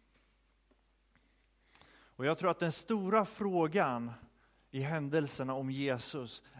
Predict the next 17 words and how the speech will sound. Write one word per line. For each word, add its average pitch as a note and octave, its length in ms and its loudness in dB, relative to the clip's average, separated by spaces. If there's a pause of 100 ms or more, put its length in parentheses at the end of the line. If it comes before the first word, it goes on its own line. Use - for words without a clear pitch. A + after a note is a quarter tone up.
är C#3 420 2
inte D3 680 -2 (260)
om F3+ 480 -4
Jesus A#2 680 -6 (100)
föddes, G#2+ 580 -8 (100)
om E3 360 -2
han B2 300 -2
red A2+ 200 -4
in G#2+ 480 -8
i A#2 120 -6
Jerusalem G#2+ 720 -6
på A2 140 -12
en G#2+ 100 -8
åsna, G#2+ 480 -8 (320)
om C#3 520 -2
Jesus A#2 960 -6
blev G#2+ 480 -6